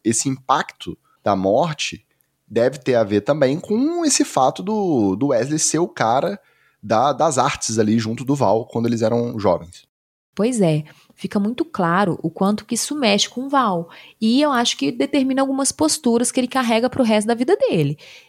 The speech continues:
Speaker 2: E aí é onde eu começo a levantar alguns sintomas sobre a possibilidade de um transtorno, né? De um comportamento mais disfuncional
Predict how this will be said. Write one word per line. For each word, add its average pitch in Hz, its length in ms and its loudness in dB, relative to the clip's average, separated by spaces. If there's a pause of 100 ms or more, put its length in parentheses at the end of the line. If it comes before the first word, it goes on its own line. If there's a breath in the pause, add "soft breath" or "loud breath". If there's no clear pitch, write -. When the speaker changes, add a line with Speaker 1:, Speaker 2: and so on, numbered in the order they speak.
Speaker 2:
E 208 120 0
aí 202 260 2
é 220 60 0
onde 233 200 -2
eu 262 60 0
começo 262 320 -4
a 247 40 -2
levantar 247 720 0 (240 soft breath)
alguns 220 360 0
sintomas 247 560 0
sobre 262 200 2
a 262 80 2
possibilidade 247 600 -2
de 254 120 -6
um 302 300 -6
transtorno, 349 580 2
né? 226 220 2
De 214 140 0
um 208 100 0
comportamento 208 560 -2
mais 196 160 0
disfuncional 220 800 0